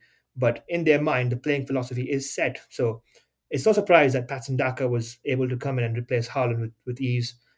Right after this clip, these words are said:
And when Haaland, uh, when Daka goes, there's players like Adeyemi or Noah Okafor that can come in and, um, you know, sort of take over the mantle. And it's the same case for all the other players in, at Salzburg and Leipzig, that if players leave, there's always one ready,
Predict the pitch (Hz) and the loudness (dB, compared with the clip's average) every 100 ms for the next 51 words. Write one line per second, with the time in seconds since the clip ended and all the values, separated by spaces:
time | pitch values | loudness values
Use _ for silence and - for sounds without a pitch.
0 | _ - 123 120 151 147 135 139 139 139 | _ -4 -2 0 2 2 2 2 4 4
1 | 127 147 151 131 120 117 117 113 - 139 | 2 -2 -2 0 2 2 0 -8 -2 0
2 | 120 123 120 120 127 131 123 117 113 123 | 0 0 0 0 0 0 -2 -2 -2 -4
3 | 117 117 143 127 117 113 123 127 127 117 | -4 -4 -4 -2 -4 -4 -6 -4 -2 -2
4 | 113 113 - _ _ _ _ _ 127 117 | -4 -8 -16 _ _ _ _ _ 0 0
5 | 113 - _ _ - 110 107 - 131 117 | -2 -8 _ _ -8 -8 -8 -6 0 0
6 | 113 - _ _ 127 131 131 123 117 120 | -2 -14 _ _ -2 4 2 2 0 -2
7 | 120 113 120 _ _ - 117 127 135 185 | -2 -6 -8 _ _ -12 -8 -2 2 4
8 | 180 151 156 151 139 185 175 127 120 123 | 2 2 0 2 2 4 4 4 2 0
9 | 120 117 123 123 120 - 123 123 120 110 | 0 -4 -4 -8 -6 -4 -2 -2 -4 -4
10 | 113 120 131 - 113 - 113 - 151 131 | -4 -4 -4 -8 -8 -8 -12 -6 -4 -4
11 | - 131 120 113 135 120 117 _ _ _ | -2 0 0 0 0 -2 -4 _ _ _
12 | _ 131 131 123 127 139 135 110 | _ 0 2 2 0 0 0 -4